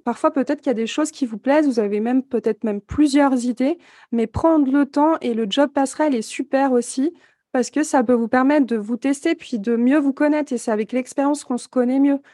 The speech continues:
En fait, c'est un peu comme si, euh, vous faisiez une formation, sauf que l'expérience,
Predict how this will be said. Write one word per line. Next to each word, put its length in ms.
En 100
fait, 200
c'est 120
un 100
peu 120
comme 260
si, 340
euh, 100
vous 140
faisiez 320
une 100
formation, 640
sauf 280
que 100
l'expérience, 880